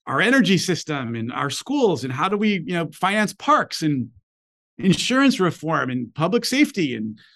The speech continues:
judicial branch issues. I mean, the, just the list goes on and on of, of issues you have to deal with on a daily basis. It's fascinating and, and meaningful. And, and so, I, you know, from my perspective, I, I guess, yeah, I, I,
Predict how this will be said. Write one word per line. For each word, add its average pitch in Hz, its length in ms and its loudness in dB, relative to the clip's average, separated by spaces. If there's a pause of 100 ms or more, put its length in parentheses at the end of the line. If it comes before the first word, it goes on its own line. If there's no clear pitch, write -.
(120)
judicial 254 480 4
branch 147 340 2
issues. 131 180 0
I 175 60 0
mean, 208 120 2
the, 226 100 0
just 220 220 -6
the 226 80 6
list 311 200 0
goes - 160 2
on 220 200 0
and 214 100 2
on 208 240 4
of, 135 100 -6 (100)
of 156 200 -2
issues 190 260 0
you 165 80 2
have 156 60 -4
to 156 80 -6
deal 156 180 0
with 151 140 0
on 131 80 -4
a 127 60 -6
daily 131 240 -4
basis. 120 440 -10 (460)
It's 175 160 -2
fascinating 151 720 -2 (240)
and, 170 220 2
and 175 160 6
meaningful. 196 580 4 (160)
And, 156 400 2
and 160 120 -4
so, 202 440 0
I, 190 200 -4
you 196 100 -6
know, 196 100 0
from 196 180 -4
my 247 140 2
perspective, 170 680 -4
I, 156 200 -2
I 160 60 -2
guess, 208 260 0
yeah, 262 140 0
I, 170 220 0
I, 175 100 0